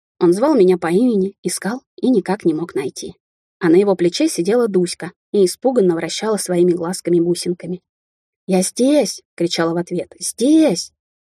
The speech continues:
Но Ферхат меня не слышал, будто нас разделяла невидимая стена. Зато Дуська услышала. Скользнув пылающей волной с мужского плеча, она бросилась ко мне и, заскочив на руку, свернулась в огненный браслет,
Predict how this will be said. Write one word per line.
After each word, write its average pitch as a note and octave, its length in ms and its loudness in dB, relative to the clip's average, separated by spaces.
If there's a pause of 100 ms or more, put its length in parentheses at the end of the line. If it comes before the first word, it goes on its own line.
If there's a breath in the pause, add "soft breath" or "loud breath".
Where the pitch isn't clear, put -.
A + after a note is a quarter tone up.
Но B3 140 4
Ферхат F#3+ 420 -4
меня E3 240 0
не E3+ 100 0
слышал, E3+ 520 -8 (320)
будто A#3+ 300 0
нас C#4 220 0
разделяла F#3+ 460 0
невидимая F3+ 540 4
стена. G3 360 -2 (680)
Зато F3+ 260 0
Дуська G3 360 0
услышала. E3+ 580 -4 (320)
Скользнув G3 520 0
пылающей F#3+ 520 -2
волной F3+ 360 -2
с - 100 -10
мужского F3+ 400 -2
плеча, B3+ 380 -6 (420)
она D4 200 2
бросилась A#3 440 2
ко E3+ 120 -4
мне C4 260 2
и, A3 40 -6
заскочив F3+ 500 -4
на E3 120 2
руку, C4 240 -2
свернулась F3+ 540 -2
в D#3+ 60 -4
огненный F3+ 340 2
браслет, F#3 480 -4